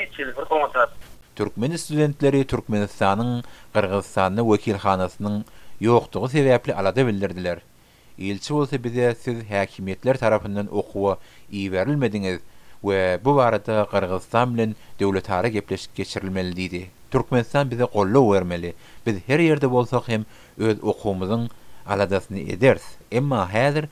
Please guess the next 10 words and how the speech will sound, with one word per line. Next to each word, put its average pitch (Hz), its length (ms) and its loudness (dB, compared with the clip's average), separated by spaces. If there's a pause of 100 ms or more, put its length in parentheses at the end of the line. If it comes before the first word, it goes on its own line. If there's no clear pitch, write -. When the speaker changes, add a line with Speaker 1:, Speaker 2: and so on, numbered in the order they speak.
(160)
Speaker 2:
bu 113 60 0
ýerde 127 280 2
uruş 135 320 -2
barýar. 95 340 0 (400)
Oşda 131 520 2 (320)
başga 107 280 -2
milletlerden, 127 680 0 (260)
meselen, 107 380 -2
Pakistanyň, 104 920 -2
Hindistannyň, 98 840 -4